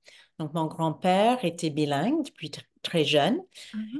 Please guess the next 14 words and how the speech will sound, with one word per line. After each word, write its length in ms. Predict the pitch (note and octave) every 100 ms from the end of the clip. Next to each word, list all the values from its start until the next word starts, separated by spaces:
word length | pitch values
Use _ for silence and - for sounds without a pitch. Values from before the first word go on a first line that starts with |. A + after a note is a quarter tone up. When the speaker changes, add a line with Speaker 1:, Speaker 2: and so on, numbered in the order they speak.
| F4+
Speaker 1:
Et 160 | F4 C4
donc, 400 | G3+ G#3 G#3 - G#3+
euh, 340 | G3+ G3+ G3+
je 200 | F3+ G#3
voulais 460 | F#3+ G#3 A#3 A#3 A#3
toujours 440 | - C4+ D4 D#4
apprendre 420 | B3 G#3+ G#3+ F#3+ F3
le 100 | E3+
français, 800 | - E3 - - G3 A3+ D4+ D4
mais 120 | F#3+
ce 160 | B3+ G#3
n'était 260 | G3 A3
pas 200 | A3 D#4+
capa-, 480 | E4+ C4 - G3 G3+